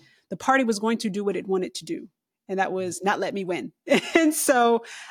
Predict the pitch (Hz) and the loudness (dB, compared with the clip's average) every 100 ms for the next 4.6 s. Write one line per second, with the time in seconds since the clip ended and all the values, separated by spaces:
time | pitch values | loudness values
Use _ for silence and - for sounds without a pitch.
0 | - 226 226 214 220 226 196 185 180 - | 0 2 6 4 4 2 2 2 -2 -6
1 | _ 214 214 262 262 247 240 247 240 285 | _ -2 0 0 2 2 2 2 2 0
2 | - - - - _ - 269 262 262 269 | -2 -12 -12 -16 _ 2 4 6 6 4
3 | 233 277 247 220 196 196 185 185 190 - | 4 4 4 2 4 4 6 4 0 -6
4 | - - 202 185 175 165 | -18 -4 2 2 2 -2